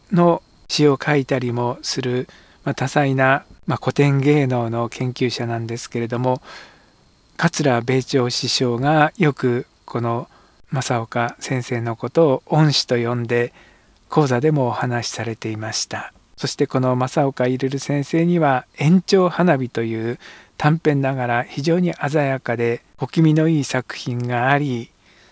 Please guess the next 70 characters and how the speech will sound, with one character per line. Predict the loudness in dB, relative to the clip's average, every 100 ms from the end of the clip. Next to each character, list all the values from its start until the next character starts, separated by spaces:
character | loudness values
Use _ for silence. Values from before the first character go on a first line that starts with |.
| -6
そ | -2
の | 0
延 | 0 -2
長 | 2 2
花 | 2 2 0
火 | 0
の | -2 -2
面 | -2 -2
白 | -4 -6
さ | -4 -4
に | -4
惹 | -6 -4
か | -2
れ | -2
て、 | 0 2 2
こ | 0
の | -6 -6
小 | -6 -6
説 | -4 -6 -2
延 | -4 -4
長 | -6 -4 -2
も | 0 0 -2 -10 -20 -20
読 | -2 0
み | 0
始 | -2 -4 -4
め | -6 -2
て | 0
お | 0
り | -2
ま | -8 -8
す。 | -8 -8 -10 -20 _ _ _ -4 -4
最 | 0 0
近 | 2 0
こ | 2 2
の | 2
と | 0
こ | 2
ろ、 | 2 2
年 | 4 4 4 2 0
末 | 0
に | 0
で | 0
す | -6 -6
ね、 | -4 -2
落 | -2 -2 0
語 | 2 0
心 | 0 2 2
中 | 0 -4
と | -4
い | -4 -4 -4 -8
う | -12 -20 -20 _ _
ア | 0
ニ | 2 2
メ | 0
が | -2 -4 -6
あ | -14 _ _ _ _ _
り | -2
ま | -2 -2
し |
て、 | -4 -4
そ | -2 0
こ | 2
に、 | 4
ま | 4 2
あ、 | 0
昭 | 2 2
和 | 2
の | 0
古 | -4 -2 2
い | 2 0 -6